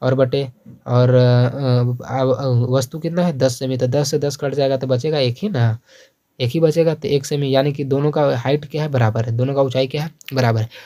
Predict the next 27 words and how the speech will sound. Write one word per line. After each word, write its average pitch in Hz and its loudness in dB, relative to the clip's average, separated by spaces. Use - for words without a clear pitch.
अब 139 2
बात 156 0
रहा 165 0
यहाँ 170 0
पे 175 -8
प्लस 127 -2
का, - -18
तो 127 -2
प्लस 151 2
है, 143 -4
इसका 139 -2
मतलब 151 0
कि 151 -10
प्रतिबिंब 143 0
जिध-, 151 -4
अ, 147 -2
वस्तु 131 2
जिधर 175 2
है 185 2
ना, 180 0
प्रतिबिंब 143 -2
भी 160 -2
उधर 131 0
ही 196 -2
बन 117 4
रहा 117 -4
है, 113 -6